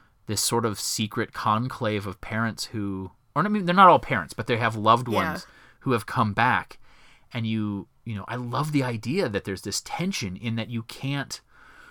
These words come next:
Speaker 1: you can't let this town know. It's probably good other places in the world, but you can't let the people in this town know because there's this um,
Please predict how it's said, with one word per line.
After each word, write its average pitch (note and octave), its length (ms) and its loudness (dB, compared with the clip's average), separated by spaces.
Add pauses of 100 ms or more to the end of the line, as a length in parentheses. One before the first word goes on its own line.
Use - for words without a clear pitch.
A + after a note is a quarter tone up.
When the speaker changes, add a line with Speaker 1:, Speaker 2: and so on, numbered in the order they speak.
(640)
Speaker 1:
you C#3 100 -8
can't D#3 300 -2
let C#3+ 140 -2
this C#3+ 120 -2
town A#2 360 2
know. F2+ 400 -2
It's B2 120 -12
probably C#3+ 460 -2
good A#2+ 560 0 (1000)
other B2+ 200 2
places A2+ 380 -4
in A2+ 80 -2
the G#2 100 0
world, G2 440 -2 (500)
but A2+ 220 -4
you A2+ 100 -4
can't - 380 -8
let B2 160 -4 (260)
the A#2 100 0
people A#2+ 380 -2
in G2 140 -4
this A2 260 0
town G#2 340 -2
know G#2 200 -2
because G#2 340 -8
there's G#2+ 260 -4
this - 360 -6 (1160)
um, D3+ 180 -2